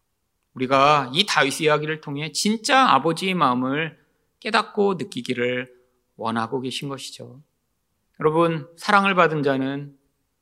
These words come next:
바로 그 사랑을 준 자에게 관심을 쏟고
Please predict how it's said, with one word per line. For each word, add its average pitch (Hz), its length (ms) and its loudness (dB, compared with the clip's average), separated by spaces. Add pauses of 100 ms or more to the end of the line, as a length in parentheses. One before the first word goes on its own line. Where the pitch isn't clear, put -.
(140)
바로 170 180 0
그 214 100 2
사랑을 233 800 4
준 175 320 -4
자에게 160 420 0
관심을 143 560 -4
쏟고 165 640 -6